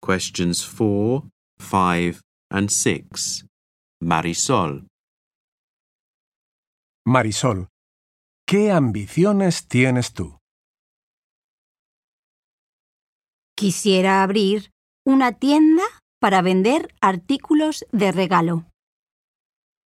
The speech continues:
Speaker 3: Es que aquí a Benidorm vienen muchísimos turistas, tanto en verano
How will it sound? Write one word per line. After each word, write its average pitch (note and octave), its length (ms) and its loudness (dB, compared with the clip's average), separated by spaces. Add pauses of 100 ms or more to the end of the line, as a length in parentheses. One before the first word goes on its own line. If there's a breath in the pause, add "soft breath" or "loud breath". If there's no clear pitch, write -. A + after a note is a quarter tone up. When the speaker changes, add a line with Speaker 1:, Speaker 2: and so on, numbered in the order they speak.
(2000)
Speaker 3:
Es D4 260 0
que F#3 340 -4
aquí C4 360 0
a A3+ 60 2
Benidorm A3+ 580 2 (640)
vienen D#4 460 6
muchísimos A#3 880 0
turistas, A3+ 680 -4 (640)
tanto G#3 300 2
en G#3 100 2
verano A#3+ 480 2